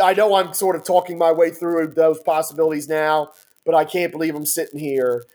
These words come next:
especially, too. Richmond were so bad against U R I last night, it was unreal. The only reason they beat Rhode Island last night is that Rhode Island managed to play worse in the second half. But Richmond were, were absolutely hopeless for most of that game.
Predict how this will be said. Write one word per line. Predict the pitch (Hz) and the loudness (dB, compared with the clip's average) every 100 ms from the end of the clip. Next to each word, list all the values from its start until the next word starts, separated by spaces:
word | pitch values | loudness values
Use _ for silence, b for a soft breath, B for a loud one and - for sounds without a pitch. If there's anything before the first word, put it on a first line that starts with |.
| b | b
especially, | 233 - 240 240 180 | 0 4 2 2 -6
too. | - 170 143 - b _ | 2 2 2 -6 b _
Richmond | 180 226 208 214 196 | -4 -2 -2 -2 -4
were | 175 175 | -2 -4
so | - - 185 180 | -2 0 0 0
bad | - 165 160 156 | 0 2 4 2
against | 151 147 147 - _ | 0 -6 -8 -12 _
U | 147 151 147 | -10 0 2
R | 139 | 4
I | 139 143 139 - - | 4 2 0 -8 -6
last | 143 135 - | -2 -2 -4
night, | 143 135 | -2 0
it | 127 | 0
was | 135 | -4
unreal. | 131 127 123 113 110 _ _ _ _ _ | -4 -4 -6 -6 -8 _ _ _ _ _
The | 180 - | -10 0
only | 220 233 247 | 2 2 0
reason | 208 208 180 | -4 -4 -4
they | 180 170 | -2 -2
beat | 185 175 | -4 -4
Rhode | 170 165 | 0 4
Island | 160 156 156 | 4 2 -2
last | 151 147 143 | 0 -2 -2
night | 151 147 | -2 -2
is | 139 | -2
that | 151 | -4
Rhode | 156 165 | 0 2
Island | 151 151 147 | 2 0 -2
managed | 147 151 147 | -4 -4 -6
to | - | -12
play | - 147 | 0 0
worse | 131 135 127 - | 2 -2 -2 -8
in | 127 | -12
the | |
second | - 120 117 | -8 -8 -8
half. | 123 113 107 - _ _ _ _ _ _ _ - | -8 -8 -10 -14 _ _ _ _ _ _ _ 0
But | 170 | 4
Richmond | 208 226 180 180 | 4 2 0 0
were, | 160 165 156 - | 4 6 6 2
were | - 156 147 170 | 0 0 0 0
absolutely | 175 175 - 180 175 156 147 | 0 0 -2 -4 -4 -2 -2
hopeless | 139 107 - 131 - | 0 -2 -2 -4 -4
for | 143 | -2
most | 135 131 - | 0 -2 0
of | |
that | 123 117 - | 0 0 -2
game. | 123 110 | -6 -6